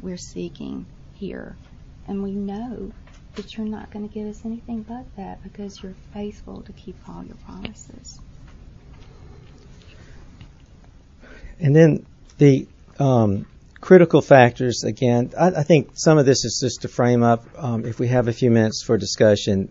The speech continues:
Speaker 2: that we understand there are other dimensions of this as far as the environment, um, the student body,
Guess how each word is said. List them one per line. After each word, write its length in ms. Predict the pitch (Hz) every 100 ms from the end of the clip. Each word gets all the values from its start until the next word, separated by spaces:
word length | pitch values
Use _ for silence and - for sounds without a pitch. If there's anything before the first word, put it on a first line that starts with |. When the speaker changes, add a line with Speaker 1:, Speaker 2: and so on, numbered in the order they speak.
| -
Speaker 2:
that 120 | 107
we 160 | 123 127
understand 560 | 110 101 117 110 107
there 140 | 98 98
are 100 | 120
other 200 | 110 110
dimensions 600 | 107 104 107 - 107 101
of 120 | 95
this 400 | 107 104 101 -
as 120 | 104
far 200 | - 95
as 100 | 87
the 100 | -
environment, 560 | 87 90 98 101 101 95 - - - - - - -
um, 400 | 87 87 85 82 -
the 80 | -
student 400 | - 117 113 98
body, 500 | 95 95 95 90